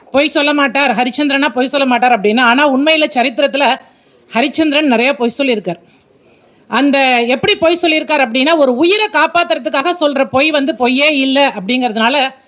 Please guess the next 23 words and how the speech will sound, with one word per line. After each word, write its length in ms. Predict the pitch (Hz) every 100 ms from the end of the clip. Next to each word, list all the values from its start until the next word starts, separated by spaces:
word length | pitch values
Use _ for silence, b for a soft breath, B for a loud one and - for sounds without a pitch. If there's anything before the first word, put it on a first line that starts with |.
| b b _
தன்னுடைய 600 | 254 277 285 285 262 247
பையனுடைய 600 | 254 277 349 370 359 339
உயிரை 400 | 302 240 269 320
காப்பாத்துறதுக்காக 1000 | 320 262 277 302 311 277 254 254 262 247 269
அவர் 380 | 320 226 240
ஒவ்வொரு 380 | 233 247 302 339
தடவையும் 460 | 302 277 277 302 302
போராடி, 520 | 240 247 254 247 294 - _ _ _ _ _
கடைசியில 500 | 262 339 339 359 370
அந்த 280 | 392 339 294
பொய்யை 320 | 277 302 359
காப்பாத்திக்கிறதுக்காக 960 | 302 294 320 320 320 302 233 285 262
தனக்கு 480 | 359 269 262 320 330
உடம்புக்கு 360 | 277 294 330 302
வந்தாலும் 380 | 277 269 302
பரவாயில்ல 460 | 294 247 277 269 254 214
அப்படிங்கிறார். 380 | 226 220 226 - _ b b b -
இதுல 220 | 226 254
ரெண்டு 320 | 233 269 311
சுவாரஸ்யமான 680 | - 254 277 294 302 294 302
கேரக்டர், 600 | 320 240 233 - 262 - _ _ _ _ -
ஒண்ணு 360 | 202 262 302 320
வசி, 480 | 226 226 302 311